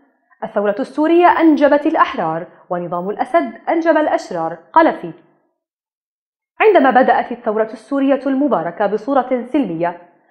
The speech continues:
خاف النظام الأسدي منها وحاول تشويهها بجميع الوسائل، ولكنه عجز عن ذلك، لأن الشعب أراد الحصول على مطالبه وإنهاء حكم الدكتاتور الذي بغى وطغى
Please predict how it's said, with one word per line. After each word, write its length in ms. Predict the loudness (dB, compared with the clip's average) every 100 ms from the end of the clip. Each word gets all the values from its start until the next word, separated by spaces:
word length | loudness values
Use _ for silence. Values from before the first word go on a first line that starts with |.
| _ 2
خاف 260 | 4 6
النظام 320 | 6 6 4
الأسدي 560 | 2 0 -2 -2 -2 -4
منها 480 | 0 0 0 -12 -16 _ _
وحاول 500 | -4 2 4 6 4
تشويهها 720 | 2 -4 -4 -8 -4 0 2
بجميع 420 | 2 0 -4 -4 -4
الوسائل، 640 | -2 0 2 2 2 -2 -8 -10
ولكنه 540 | -8 -6 -8 -6 -6 2
عجز 360 | 2 2 0
عن 220 | 0 0
ذلك، 400 | -2 -6 -14 _ _ _ _ _ -4
لأن 180 | -2 -2
الشعب 360 | -4 -2 0
أراد 300 | 0 0 -2
الحصول 440 | -4 -6 -8 0 2
على 320 | 4 4 2
مطالبه 600 | 0 2 4 4 2 -2 -18 -10 -4
وإنهاء 380 | -4 -4 -6 -2
حكم 320 | -4 -2 -6
الدكتاتور 680 | -6 -6 0 2 4 2 2 -10 -14 0
الذي 280 | 2 6 6
بغى 400 | 6 4 -2 -4
وطغى 460 | -2 -2 -2 -6